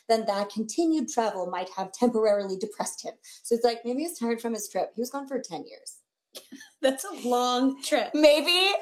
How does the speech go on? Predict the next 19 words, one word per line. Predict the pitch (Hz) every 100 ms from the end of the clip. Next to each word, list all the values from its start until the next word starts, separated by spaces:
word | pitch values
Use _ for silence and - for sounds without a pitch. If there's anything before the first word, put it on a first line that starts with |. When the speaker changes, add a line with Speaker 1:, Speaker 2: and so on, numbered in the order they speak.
| -
Speaker 1:
he | 349
needs | 294 294 247
a | 262 233
nap. | 233 220 180 - - -
Speaker 2:
Yeah, | 294 427 -
I | 269
mean, | 320 330 311
when | 277 294
you | 320
come | 359 403
back | 349 302
from | 320 294
a | 254
vacation, | 240 233 226 226 262 254 269 -
Speaker 1:
Yeah. | 254
Speaker 2:
you | 254
need | 262 262 269
another | 262 240 233 220
vacation. | 208 208 294 277